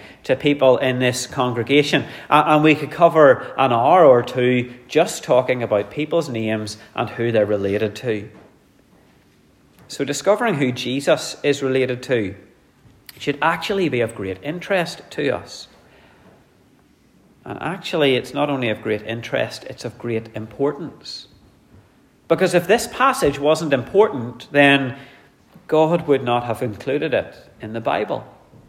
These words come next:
But it's here for us. We don't have time today, do we, to go into every one of these names in the genealogy. But I do want to focus on a few significant ones.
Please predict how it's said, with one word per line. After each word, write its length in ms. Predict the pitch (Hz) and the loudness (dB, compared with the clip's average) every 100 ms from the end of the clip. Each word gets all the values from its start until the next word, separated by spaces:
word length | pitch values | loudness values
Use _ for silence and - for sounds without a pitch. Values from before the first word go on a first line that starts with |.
| - _ _ _ | -20 _ _ _
But 140 | 143 | -6
it's 200 | 165 170 | -4 -8
here 500 | - 196 226 156 107 - | -12 -8 0 2 0 -6
for 380 | - 180 220 208 | -8 -2 0 0
us. 500 | - - - - - _ _ _ _ _ _ _ _ _ _ _ - - - | -6 -10 -18 -18 -20 _ _ _ _ _ _ _ _ _ _ _ -20 -20 -8
We 100 | - | 0
don't 160 | 170 147 | 2 2
have 140 | 123 | -2
time 380 | - 135 139 131 | -2 2 2 2
today, 500 | 123 120 120 110 101 | 0 2 4 4 2
do 160 | 127 135 | -2 0
we, 140 | 131 | 0
to 240 | 117 104 - - _ | 0 -4 -4 -18 _
go 180 | 131 127 | 2 4
into 260 | 120 123 | 4 0
every 300 | 123 117 113 | 2 2 0
one 240 | 107 117 131 | 0 0 0
of 160 | 127 | -2
these 260 | 139 135 135 | -4 -4 -4
names 480 | 135 127 107 101 - | -2 -2 -4 -6 -10
in 180 | 117 | -8
the 100 | 113 | -6
genealogy. 800 | 110 117 107 104 98 98 95 - - _ _ _ _ _ _ _ _ _ _ - - - - | -6 -6 -4 -4 -4 -6 -8 -12 -14 _ _ _ _ _ _ _ _ _ _ -20 -20 -20 0
But 120 | 170 | 4
I 80 | 170 | 6
do 220 | 170 240 | 6 6
want 180 | 277 214 | 6 4
to 80 | 160 | 2
focus 380 | - 151 147 - | 0 2 2 0
on 120 | 120 | -2
a 60 | 113 | -4
few 380 | - 139 135 | -2 0 0
significant 760 | 127 - 113 107 104 123 139 - | -2 -2 -2 -2 -4 -4 -6 -4
ones. 640 | 139 120 98 - - - | 0 0 -2 -14 -18 -20